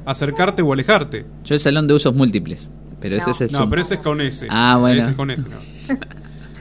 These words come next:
Speaker 1: ¿Cómo es este Guadalupe? A ver, que nos iba a explicar Guadalupe y nosotros interrumpimos para decir cualquier cosa. Sí, Guadalupe, perdón.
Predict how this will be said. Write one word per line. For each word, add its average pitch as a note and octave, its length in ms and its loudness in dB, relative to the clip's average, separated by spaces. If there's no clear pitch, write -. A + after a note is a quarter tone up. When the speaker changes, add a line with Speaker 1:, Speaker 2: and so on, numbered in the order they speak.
Speaker 1:
¿Cómo F#3+ 240 4
es - 80 2
este D#3+ 120 2
Guadalupe? D3+ 360 4
A - 20 4
ver, E3 180 4
que D3+ 80 -2
nos C#3+ 100 0
iba D3+ 100 0
a - 20 0
explicar C#3+ 260 0
Guadalupe E3+ 280 4
y D#3 40 2
nosotros D3 240 -2
interrumpimos C#3 640 0
para C3+ 140 -4
decir D3+ 160 -2
cualquier C#3 220 0
cosa. A#2 240 -6
Sí, F3 160 4
Guadalupe, C#3+ 360 2
perdón. C3 340 -2